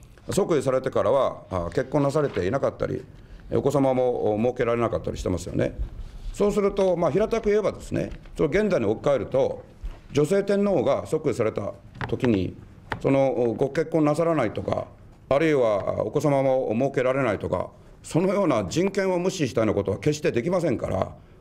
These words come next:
書くこと自体が不適切だと思いますよね。そうすると、お、現代における女性天皇というのは、あの、古い時代と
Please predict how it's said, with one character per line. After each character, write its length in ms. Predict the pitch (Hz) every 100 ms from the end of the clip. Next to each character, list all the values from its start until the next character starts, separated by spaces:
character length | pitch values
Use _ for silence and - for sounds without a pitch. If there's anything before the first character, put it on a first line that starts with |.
| -
書 120 | - -
く 80 |
こ 100 | -
と 100 | 156
自 140 | 120 165
体 200 | 208 151
が 200 | 113 92 -
不 80 |
適 200 | - 135
切 240 | - 92 95
だ 100 | 92
と 100 | 101
思 120 | 98
い 40 |
ま 80 | 95
す 100 | 92
よ 60 | 92
ね。 240 | 80 - - - - - - -
そ 140 | 202
う 20 |
す 60 | 196
る 40 |
と、 280 | 196 185 - - - - - -
お、 400 | 156 156 156 147
現 220 | 139 254 214
代 120 | 160
に 60 |
お 80 | 135
け 80 | 147
る 100 | 131
女 100 | 127
性 180 | 123 139
天 200 | 147 147
皇 160 | 143 107
と 120 | 101
い 40 |
う 20 |
の 120 | 98 110
は、 240 | 104 - - - -
あ 40 |
の、 500 | 104 101 101 95 95 -
古 220 | 156 208
い 40 | 151
時 100 | 120
代 220 | 104 98
と 380 | 156 127 -